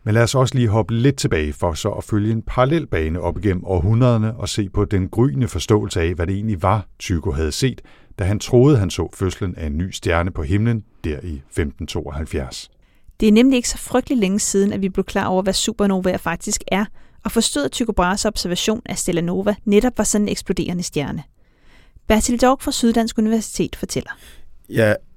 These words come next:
Speaker 3: det var først faktisk i, i, øh, i det nittende århundrede, at man, øh, man i-, blev i stand til at observere supernova, øh, resten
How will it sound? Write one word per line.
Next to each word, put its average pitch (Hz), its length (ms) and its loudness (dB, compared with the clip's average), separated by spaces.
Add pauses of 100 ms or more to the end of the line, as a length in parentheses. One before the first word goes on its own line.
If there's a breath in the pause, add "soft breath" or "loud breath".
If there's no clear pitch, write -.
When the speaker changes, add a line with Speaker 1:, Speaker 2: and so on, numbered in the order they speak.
(140)
Speaker 3:
det 113 100 2
var 110 60 4
først 135 340 0
faktisk 120 320 -2
i, 120 40 -2
i, 101 320 0
øh, 92 240 0
i 98 80 -2
det 98 140 -2
nittende 117 320 0
århundrede, 113 460 4
at 95 60 4
man, 95 240 4
øh, 87 360 2
man 92 400 2
i-, 85 80 -2
blev 92 200 0
i - 20 2
stand 104 220 2
til - 120 -2
at 71 60 2
observere 101 500 2
supernova, 90 540 -2
øh, - 580 -6
resten 82 680 0